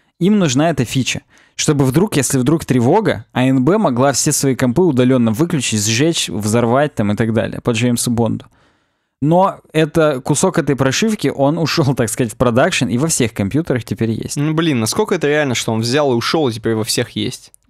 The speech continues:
Speaker 1: Нет, реально он есть во всех, мы можем это посмотреть.
Speaker 2: Да, но я имею в виду, насколько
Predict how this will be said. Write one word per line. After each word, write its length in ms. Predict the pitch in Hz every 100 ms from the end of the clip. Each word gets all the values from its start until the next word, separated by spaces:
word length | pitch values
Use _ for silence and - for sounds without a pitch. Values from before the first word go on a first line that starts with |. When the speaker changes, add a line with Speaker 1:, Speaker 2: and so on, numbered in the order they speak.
| _ -
Speaker 1:
Нет, 340 | 127 107 - -
реально 460 | 120 135 147 156
он 80 | 147
есть 240 | 139 135
во 60 | 143
всех, 320 | 135 123 101
мы 80 | 113
можем 280 | 123 120 120
это 120 | 107
посмотреть. 460 | - - 135 127 113
Speaker 2:
Да, 240 | 147 123
но 80 | 110
я 160 | 120 160
имею 220 | 165 170
в 40 |
виду, 120 | 160 160
насколько 240 | 135 131